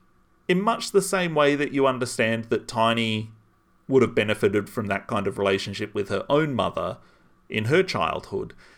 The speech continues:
And so it's kind of like the mistakes of the past repeating themselves. And so there was, there was a real, uh, narrative that could have been gleaned from the footage that they got that unfortunately they didn't go for.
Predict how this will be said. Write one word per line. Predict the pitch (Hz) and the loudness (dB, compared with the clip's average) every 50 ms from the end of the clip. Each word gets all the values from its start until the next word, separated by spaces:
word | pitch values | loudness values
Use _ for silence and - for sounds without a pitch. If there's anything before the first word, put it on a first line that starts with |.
| _ _ - | _ _ -4
And | 113 120 123 120 | -2 -2 -2 0
so | - 139 123 120 | 2 4 6 6
it's | 123 123 - - - | 4 4 2 -4 -6
kind | - 190 185 175 175 | -2 0 0 2 2
of | 165 147 | 2 2
like | 123 120 120 - | 2 2 0 0
the | - 127 117 | 0 0 0
mistakes | 110 107 107 - - 131 113 113 120 120 - - | 0 -2 -4 -4 -2 0 0 0 -2 -4 -4 -4
of | 107 95 - | -4 -4 -4
the | - - | -6 -6
past | - 107 101 98 98 101 - - | -4 -2 0 0 0 -2 -2 -4
repeating | 113 101 - 123 120 107 104 98 95 | -4 -4 -2 -2 -2 -2 -2 -6 -6
themselves. | 92 92 95 95 - - 92 82 - - 120 123 120 - - - _ _ _ _ _ - - - - - - _ _ | -8 -8 -10 -8 -8 -6 -6 -6 -6 -8 -8 -10 -10 -12 -12 -14 _ _ _ _ _ -20 -20 -20 -20 -20 -20 _ _
And | - 107 120 120 117 | -2 0 0 0 0
so | - - 131 127 131 131 | 2 4 6 8 8 6
there | 123 120 143 131 131 | 6 4 4 6 6
was, | 131 127 120 120 - - | 6 4 2 -2 -8 0
there | - 143 131 | 2 4 6
was | 123 120 120 | 6 4 4
a | 131 | 2
real, | 120 117 127 143 143 139 143 143 135 131 131 127 - _ _ _ _ _ _ _ _ _ _ _ - | 2 2 4 4 4 6 6 6 6 6 4 2 -2 _ _ _ _ _ _ _ _ _ _ _ -4
uh, | 110 101 98 95 98 101 - - - | 0 0 0 0 0 -2 -4 -6 -8
narrative | 120 117 113 113 113 113 120 127 123 127 127 - 110 101 98 - - | -8 -6 -4 -2 -2 0 0 0 -2 -2 -2 -2 -2 -4 -4 -2 -4
that | 113 - - - | -4 -4 -4 -2
could | - 120 110 | -2 0 0
have | 110 107 107 - | 0 0 -2 -2
been | - 110 101 101 101 101 98 98 95 95 - - _ _ - _ _ _ _ - 120 | 0 0 2 2 0 -2 -4 -4 -6 -8 -10 -14 _ _ -20 _ _ _ _ -8 -2
gleaned | 120 117 107 104 107 104 98 95 101 101 - | 0 2 2 2 0 -2 -6 -6 -8 -10 -10
from | - - 113 101 95 95 | -8 -4 -4 -4 -2 -2
the | 98 | -4
footage | - - 117 101 92 95 90 - - - | -4 -4 -2 -2 0 -2 -2 -4 -6 -8
that | - 92 | -8 -6
they | - 95 92 90 | -4 -2 -4 -2
got | - - 92 90 87 - - - - - | -2 -2 -2 -2 -2 -2 -4 -6 -4 0
that | 117 107 | 2 2
unfortunately | 104 104 104 - 120 110 101 - - 104 98 98 | 2 0 0 0 2 2 2 2 -2 -4 -2 0
they | 95 | 0
didn't | 90 92 90 90 87 | 0 0 -2 -4 -4
go | 90 90 90 92 | -4 -2 -2 -4
for. | - - 95 87 87 87 90 - | -4 -6 -4 -4 -2 -2 -4 -4